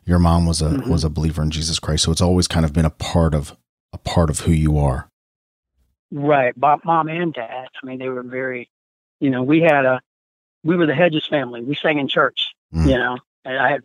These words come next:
Speaker 2: four brothers and my mom and dad. And we, my, you know, my dad played guitar. Uh, I played drums. My brother played bass, and we all sang together.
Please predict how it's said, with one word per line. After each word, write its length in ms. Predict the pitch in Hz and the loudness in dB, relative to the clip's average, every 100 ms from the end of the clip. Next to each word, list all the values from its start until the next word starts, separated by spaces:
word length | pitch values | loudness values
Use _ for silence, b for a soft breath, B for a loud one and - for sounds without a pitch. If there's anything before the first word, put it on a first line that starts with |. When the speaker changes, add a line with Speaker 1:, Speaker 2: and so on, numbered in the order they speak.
| - | -2
Speaker 2:
four 200 | 147 135 | 0 2
brothers 460 | 135 135 120 - - _ _ _ _ | 2 2 0 -4 -12 _ _ _ _
and 240 | 135 123 123 | -4 -2 -2
my 100 | 120 | -2
mom 300 | 127 123 123 | -2 -4 -2
and 80 | 123 | 2
dad. 320 | 123 117 - _ _ | 2 2 -4 _ _
And 140 | 131 123 | -10 -6
we, 300 | 123 123 123 | -4 -4 -4
my, 180 | 123 123 | -4 -4
you 120 | 127 | -4
know, 60 | 117 | -4
my 80 | |
dad 280 | 117 127 123 | 0 2 2
played 220 | - 127 | 0 -2
guitar. 480 | 127 - 127 120 120 _ _ _ _ _ _ - | -2 -4 -2 0 -2 _ _ _ _ _ _ -6
Uh, 60 | |
I 220 | 117 120 127 | 0 2 2
played 240 | 170 127 | 2 0
drums. 400 | 123 131 123 120 | 0 -4 -4 -4
My 80 | 120 | -6
brother 280 | 117 123 123 | 0 0 0
played 240 | - 117 117 | -4 -8 -6
bass, 320 | 117 117 123 - | -6 -6 -8 -12
and 120 | 123 | -10
we 120 | 120 | -6
all 140 | 123 127 | -6 -8
sang 320 | - 131 135 _ _ | -12 -12 -12 _ _
together. 400 | - 135 123 123 | -18 -8 -8 -8